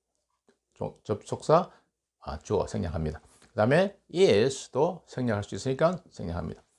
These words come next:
그러니까 "The herb boiled appropriately will be a good medicine." 이런 식으로 문장이 간결하게 만들어지게 되는 것이죠. 이것이 바로, 아, 조건을 나타내는, 어, 부사절을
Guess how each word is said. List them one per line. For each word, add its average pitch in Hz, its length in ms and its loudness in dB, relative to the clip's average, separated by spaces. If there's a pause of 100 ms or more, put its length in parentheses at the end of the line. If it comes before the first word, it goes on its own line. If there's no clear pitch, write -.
(100)
그러니까 104 460 2 (360)
"The 98 160 0
herb 160 520 6 (280)
boiled 156 440 4
appropriately 120 1080 0 (100)
will 87 240 -2
be 123 200 2
a - 580 -6
good 147 240 2
medicine." - 480 -4
이런 147 160 -4
식으로 120 400 0 (440)
문장이 101 440 -6
간결하게 92 560 0
만들어지게 85 800 -6
되는 110 180 -2
것이죠. - 300 -4 (320)
이것이 139 180 2
바로, 127 440 4 (580)
아, 78 400 0
조건을 156 320 4
나타내는, 135 420 2
어, 82 200 -2
부사절을 - 680 0